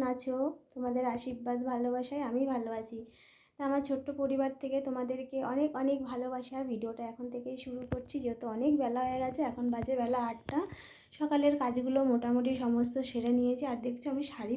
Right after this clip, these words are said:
পরে আছি। আমি গেছিলাম একটু বাজারে, তা বাজার থেকে ঠাকুরের ফুল নিয়ে এলাম, যেহেতু বেলা হয়ে গেলে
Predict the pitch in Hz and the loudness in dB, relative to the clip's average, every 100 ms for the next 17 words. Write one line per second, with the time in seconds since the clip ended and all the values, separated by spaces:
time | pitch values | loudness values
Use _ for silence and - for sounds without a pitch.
0 | 254 240 220 208 214 226 220 - - - | -2 -2 -2 -4 -6 -8 -10 -16 -20 -6
1 | 247 262 240 240 285 277 277 262 269 233 | 0 2 2 0 2 2 2 -2 -4 -2
2 | 233 233 269 262 302 - - - _ _ | -2 0 0 2 0 -2 -12 -20 _ _
3 | 254 233 233 233 254 - 247 269 269 240 | -6 -2 0 0 -4 -6 -4 -4 -4 -6
4 | 254 254 254 269 269 277 277 254 254 285 | 0 0 0 0 4 6 8 6 6 8
5 | 320 254 247 247 262 233 233 254 262 254 | 8 8 4 4 2 2 4 4 6 4
6 | 247 254 | 4 2